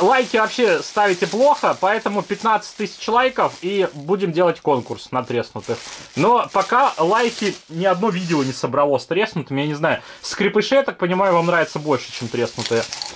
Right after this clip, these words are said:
Вот, а вот вся моя коллекция. Сейчас для начала давайте разложим всю мою коллекцию. Так, это я пока уберу. А, в пенальчик. Наконец-то у нас появились пеналы.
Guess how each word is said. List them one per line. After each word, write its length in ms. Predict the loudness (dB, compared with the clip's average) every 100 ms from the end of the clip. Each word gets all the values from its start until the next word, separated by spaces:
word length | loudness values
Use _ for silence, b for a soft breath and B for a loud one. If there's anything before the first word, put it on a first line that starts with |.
| B
Вот, 240 | 0 2 2
а 140 | 2
вот 180 | 4 2
вся 200 | 2 0
моя 180 | 2 0
коллекция. 580 | 0 0 0 -2 -2 -2
Сейчас 360 | -2 -2 0
для 120 | 0 -2
начала 380 | 0 2 2
давайте 400 | 4 2 2 2
разложим 540 | 2 2 2 2 0 -4
всю 180 | -6 -4
мою 160 | -4
коллекцию. 560 | 0 2 0 0 -2 -2
Так, 200 | -2 -4
это 140 | -2
я 60 | -4
пока 240 | -6 -6
уберу. 280 | 0 2 2 B B B B
А, 160 | -2
в 120 | -2 0
пенальчик. 560 | 2 4 2 -2 -4
Наконец-то 500 | -2 0 0 -2 -2
у 20 | -2
нас 160 | -2
появились 360 | -2 -2 -2 -2
пеналы. 600 | 0 4 4 6 4